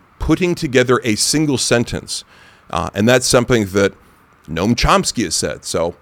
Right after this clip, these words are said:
you know, one of the world's foremost linguists. Uh,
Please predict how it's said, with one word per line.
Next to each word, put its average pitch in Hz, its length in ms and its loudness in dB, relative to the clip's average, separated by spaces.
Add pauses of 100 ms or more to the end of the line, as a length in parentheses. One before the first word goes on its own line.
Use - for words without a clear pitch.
(160)
you 92 100 -4
know, 80 240 -12
one 95 140 -4
of 90 60 -4
the 92 80 -8
world's 92 280 -4
foremost 98 560 -2
linguists. 107 760 0 (1000)
Uh, - 420 -14